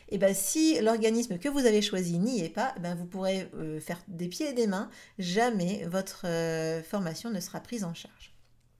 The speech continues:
Donc voilà, c'est vraiment un critère important. Et le troisième critère, la troisième information que vous devez connaître pour savoir si votre formation peut être prise en charge, eh bien, il faut que vous sachiez que-, à quel type de formation vous avez accès.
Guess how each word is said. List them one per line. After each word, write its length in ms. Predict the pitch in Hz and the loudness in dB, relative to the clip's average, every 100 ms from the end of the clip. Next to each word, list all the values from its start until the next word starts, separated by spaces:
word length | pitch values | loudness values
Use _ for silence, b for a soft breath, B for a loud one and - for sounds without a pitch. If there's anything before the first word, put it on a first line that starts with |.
| _ _ - - | _ _ -20 -6
Donc 100 | 196 | -2
voilà, 180 | 202 151 | -2 -2
c'est 140 | - | -8
vraiment 320 | 165 185 262 269 B B | -4 -2 -2 -4 B B
un 100 | 190 | -8
critère 420 | 175 170 240 247 | -8 -4 -2 0
important. 380 | 180 170 - - - B B B B B | -2 -4 -14 -20 -20 B B B B B
Et 120 | 214 | 2
le 160 | 262 294 | 2 2
troisième 560 | - 320 359 320 302 285 | 0 2 2 0 -4 -6
critère, 540 | - 214 226 226 202 | -8 -4 0 0 0
la 100 | 170 | -4
troisième 320 | - 262 285 | -4 -2 0
information 540 | 240 233 214 202 214 220 | -2 0 0 0 -2 -6
que 100 | 185 | -6
vous 180 | 165 | -6
devez 400 | 180 262 262 254 | -2 0 0 -4
connaître 720 | 254 190 170 190 262 - - 170 | -4 -4 -2 -2 -4 -6 -10 -12
pour 160 | - | -12
savoir 240 | - 196 214 | -8 -4 -4
si 160 | - | -6
votre 200 | 165 175 | -8 -8
formation 440 | - 269 233 - 247 | -6 -4 -4 -6 -8
peut 140 | 247 | -6
être 120 | 170 | -8
prise 280 | - - 269 | -8 -10 -6
en 120 | 185 | -6
charge, 400 | 170 - 175 214 208 B B B | -6 -6 -6 -8 -10 B B B
eh 80 | 185 | -4
bien, 260 | 170 220 262 | 0 0 -2
il 100 | 202 | -4
faut 380 | 202 - 285 285 - - | -6 -2 0 0 -4 -18
que 320 | - 233 247 | -6 -2 -2
vous 200 | 180 175 | -2 -6
sachiez 680 | 180 - 185 - - 294 - - | -6 -6 -6 -6 -6 -6 -6 -4
que-, 60 | 262 - | -2 0
à 120 | 185 | -2
quel 320 | 180 202 185 | -4 -4 -4
type 340 | - - 339 226 | -4 -2 -2 -2
de 100 | 202 | -2
formation 540 | 208 208 170 170 302 330 B B B B 190 | 0 0 0 -4 -10 -12 B B B B -10
vous 300 | 175 311 262 | -4 0 2
avez 240 | 208 262 | 0 0
accès. 400 | 233 - - 160 | -2 -4 -12 -14